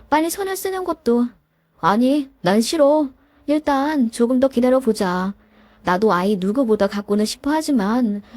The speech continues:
그렇게 부끄러운 단계를 거치면서까지는 아니야. 자연스러운 게 좋은 거지."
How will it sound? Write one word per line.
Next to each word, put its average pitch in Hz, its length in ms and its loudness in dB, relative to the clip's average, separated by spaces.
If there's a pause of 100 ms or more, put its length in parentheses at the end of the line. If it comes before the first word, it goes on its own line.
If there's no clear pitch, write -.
(140)
그렇게 311 320 -2
부끄러운 330 560 -2
단계를 262 460 2
거치면서까지는 294 960 0
아니야. 220 500 0 (340)
자연스러운 302 640 0
게 226 80 4
좋은 277 280 0
거지." 226 500 -2